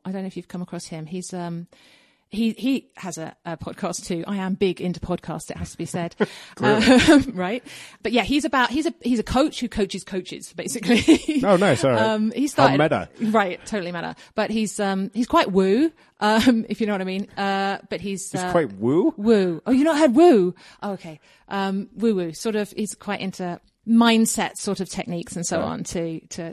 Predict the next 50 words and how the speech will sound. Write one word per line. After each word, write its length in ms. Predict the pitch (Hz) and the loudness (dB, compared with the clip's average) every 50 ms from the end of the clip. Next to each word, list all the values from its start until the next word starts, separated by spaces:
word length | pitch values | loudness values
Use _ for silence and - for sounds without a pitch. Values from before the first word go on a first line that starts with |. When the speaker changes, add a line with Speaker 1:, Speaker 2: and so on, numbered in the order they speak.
| - _ | -14 _
Speaker 1:
to 120 | - 185 175 | -14 -12 -10
move 260 | 175 175 170 165 - | -8 -8 -10 -10 -10
business 340 | - 170 - 170 165 165 - | -12 -12 -10 -10 -12 -12 -12
forward. 380 | - 165 170 - - - - - _ _ _ _ - | -10 -10 -10 -10 -10 -12 -14 -18 _ _ _ _ -6
And 120 | - 202 226 | -2 2 4
a 40 | 285 | 6
lot 140 | 349 - | 6 6
of 80 | 214 202 | 4 2
it 80 | 196 - | -2 -4
makes, 340 | 180 147 151 - - - - - | -6 -6 -6 -8 -10 -12 -10 -8
makes 220 | 196 190 143 - | -8 -8 -8 -6
so 180 | - 220 196 185 | -6 -4 -4 -4
much 140 | 180 - - | -6 -8 -12
sense, 300 | - - 151 - - - - _ _ - | -12 -14 -14 -16 -18 -20 -20 _ _ -18
sense 360 | - - - 180 175 - - | -14 -12 -10 -10 -10 -12 -14
to 200 | - - 208 190 | -8 -6 -4 -4
me. 200 | 180 165 160 160 - | -4 -4 -6 -8 -8
And, 320 | 175 180 175 180 175 - - - - | -8 -6 -4 -4 -6 -8 -10 -10 -8
uh, 260 | 175 170 170 170 175 - _ _ _ _ _ _ _ | -6 -6 -6 -6 -8 -10 _ _ _ _ _ _ _
he's, 200 | - 294 339 339 | 4 6 6 6
he's 220 | - - 233 - - | 4 2 -2 -2 -2
just 200 | - 190 - 180 | -6 -10 -10 -6
a 20 | |
great 220 | - 180 165 - | -4 -4 -4 -4
personality, 680 | - 156 147 - 220 233 254 240 - 269 254 254 240 - - - _ - | -6 -8 -6 -2 0 2 2 2 2 0 0 0 -2 -4 -6 -14 _ -6
and 260 | 190 185 175 170 - - - | -4 -4 -4 -6 -8 -10 -8
I 160 | 170 180 180 175 165 170 | -6 -6 -6 -6 -6 -4
really 300 | 185 180 180 - - - | -4 -4 -4 -4 -8 -10
admire 260 | 165 - 180 175 170 165 | -12 -10 -10 -10 -10 -10
the 60 | 165 | -12
way 80 | 170 160 | -12 -14
he 120 | 160 180 | -14 -14
runs 180 | 165 165 165 - | -12 -12 -12 -12
his 100 | - - | -14 -12
company, 580 | - - 208 202 - 202 202 196 190 190 - - - | -8 -4 -2 -2 -2 -2 -2 -2 -4 -6 -8 -10 -12
uh, 280 | 175 170 170 170 165 - | -12 -12 -10 -12 -14 -14
and 100 | - 165 156 | -16 -16 -16
his 120 | 165 - | -16 -14
trainings. 540 | - - 196 185 180 180 180 180 180 - - _ - - - _ _ - | -12 -10 -8 -8 -6 -6 -6 -8 -8 -12 -16 _ -20 -20 -20 _ _ -6
And 240 | 185 185 185 185 180 | -6 -4 -4 -4 -4
so 200 | - 214 202 208 | -2 0 0 2
I 80 | 220 | 2
said 240 | 214 - 269 262 240 - | 2 0 0 -2 -2 -2
to, 260 | - 208 196 180 - | -4 -4 -4 -4 -6
to 240 | - - - 196 180 | -10 -12 -10 -10 -10
Kira 300 | - - 226 214 196 180 | -6 -4 -4 -2 -2 -2
that 160 | 165 - - - - - | -4 -8 -10 -16 -16 -10
my 220 | - 180 175 175 170 | -8 -6 -6 -6 -8
kind 240 | - - 185 170 170 | -8 -8 -8 -8 -8
of 160 | 170 - | -10 -12